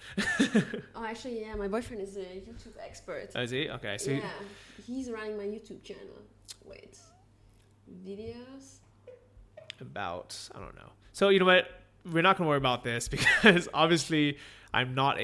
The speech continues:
Speaker 1: YouTube expert. But what's cool, I mean, I guess what we can learn from this is the fact that if you, if you put out good content, you put out good videos,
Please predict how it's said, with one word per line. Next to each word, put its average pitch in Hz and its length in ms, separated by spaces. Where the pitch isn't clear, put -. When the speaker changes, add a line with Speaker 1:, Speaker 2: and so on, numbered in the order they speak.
Speaker 1:
YouTube 127 400
expert. 190 500
But 143 120
what's 160 240
cool, 139 600
I - 60
mean, 147 140
I 156 100
guess 175 220
what 175 120
we 151 80
can 139 80
learn 139 160
from 131 180
this 107 320
is 127 340
the - 80
fact - 340
that 113 240
if 139 220
you, 170 400
if 151 100
you 170 60
put 233 140
out 202 120
good 160 140
content, 127 400
you 131 60
put 143 120
out 139 160
good 127 200
videos, 156 480